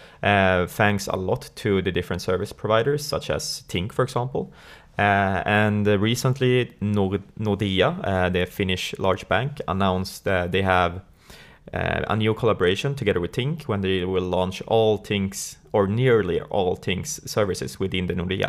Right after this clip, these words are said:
app. So this extends a lot further than the P S D two regulations. This will also cover investment aggregation, mortgage aggregation, and so on. So this will really make,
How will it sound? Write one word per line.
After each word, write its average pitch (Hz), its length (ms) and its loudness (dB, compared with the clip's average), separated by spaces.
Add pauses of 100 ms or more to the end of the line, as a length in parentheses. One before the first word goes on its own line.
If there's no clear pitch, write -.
app. - 220 -6 (400)
So - 80 -4
this 110 320 0
extends - 540 -4 (320)
a 95 80 2
lot 123 540 -2 (140)
further 92 420 2
than 76 160 -2
the - 80 -2
P - 140 -6
S 101 60 -8
D - 120 -6
two - 140 -8
regulations. 76 500 -6
This 107 220 -4
will 101 140 -2
also 101 360 0
cover 90 640 2 (260)
investment 117 720 0
aggregation, 117 800 -2
mortgage 104 540 -4
aggregation, 110 800 -2 (500)
and 104 160 -2
so 101 220 2
on. 76 120 -6
So - 120 -6
this 110 260 -2
will 107 140 4
really 107 460 0
make, 95 560 -4